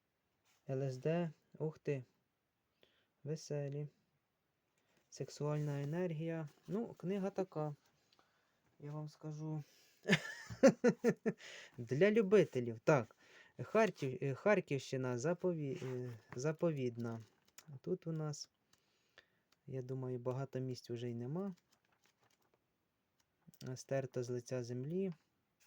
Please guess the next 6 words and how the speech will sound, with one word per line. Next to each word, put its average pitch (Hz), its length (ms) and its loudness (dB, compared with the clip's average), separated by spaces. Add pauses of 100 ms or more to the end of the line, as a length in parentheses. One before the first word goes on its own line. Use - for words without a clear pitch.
(960)
А 127 100 -10
це 170 200 -4
от 147 200 -4
в - 40 -20
самому 127 400 -6
місті. 156 560 -4